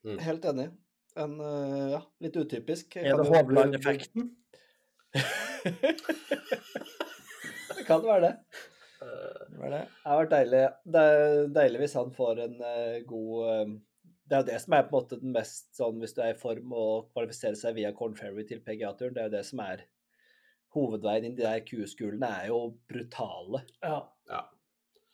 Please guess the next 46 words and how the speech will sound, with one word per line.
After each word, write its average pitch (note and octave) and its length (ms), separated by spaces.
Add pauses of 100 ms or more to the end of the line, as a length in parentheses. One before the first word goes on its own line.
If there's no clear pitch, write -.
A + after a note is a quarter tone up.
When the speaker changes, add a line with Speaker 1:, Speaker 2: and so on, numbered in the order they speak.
(500)
Speaker 1:
Så - 140
han G2+ 120
må G2+ 80
Speaker 2:
Så F#2 60
Speaker 1:
inn G#2 180
og B2 340
topp - 320
femogtjue-stemning F#2 1300
neste F#2 240
år. B2 200 (580)
Speaker 2:
Ja. C3+ 120 (500)
Speaker 1:
Vi G#2 40
skal, G#2 120 (240)
vi G2+ 60
skal A2 120
følge G2+ 180
Ventura A2+ 340
tett. - 340 (460)
Speaker 2:
Vi D3 140
følger C#3+ 240
Ventura C#3 400
tett. D3+ 360
Eh, D#3 580
en C#3 100
vi D3 220
ikke D3 180
følger C3 240
så C#3 140
tett, D#3+ 260
men C#3+ 100
som C#3 140
har C#3 80
vunnet C3+ 200
to C3+ 120
på C3 160
rad, E3+ 300 (260)
eh, C3+ 440
på C3 180
D C#3 100
P C#3 140
World, C#3+ 280
det C#3+ 100
er, C3+ 260
eh, C3+ 140
Louis C3 340
Os-, B2+ 260